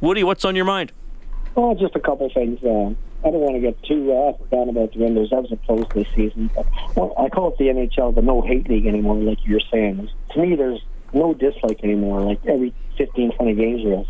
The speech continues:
Speaker 2: But that's not really what I call it, though. The only frustration I have right now with, uh, the Oilers is Todd McLellan a little bit. I know he's a good coach, but he, he's so stubborn with his veterans. He, he gets locked in, and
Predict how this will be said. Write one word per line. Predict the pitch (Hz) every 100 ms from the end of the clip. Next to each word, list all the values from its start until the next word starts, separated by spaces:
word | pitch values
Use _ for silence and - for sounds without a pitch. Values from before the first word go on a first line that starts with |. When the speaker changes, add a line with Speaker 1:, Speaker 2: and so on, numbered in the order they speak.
| -
Speaker 2:
But | 117 127
that's | -
not | 127 123
really | 117
what | 110 107
I |
call | - 107 110
it, |
though. | 92 - - - - - - - - - - -
The | -
only | 165 233
frustration | 214 156 - 147 -
I | 131 135
have | 139
right | 139 117
now | 117 131
with, | 120 113 - -
uh, | 110 107
the | 117
Oilers | 113 139 110 107
is | 110 107 - -
Todd | 135 143
McLellan | 127 127 127
a | 104
little | 92
bit. | 101 123
I | 107
know | 120 127
he's | 117
a |
good | 113 104
coach, | - 127 113 -
but | - - - -
he, | - 131 131
he's | 143 131
so | 156 151
stubborn | - 151 151 135
with | 117
his | 120 113
veterans. | 131 - 104 98 -
He, | 117 113 -
he | 123
gets | 113 110
locked | 123 135 -
in, | 131 135 135
and | 113 107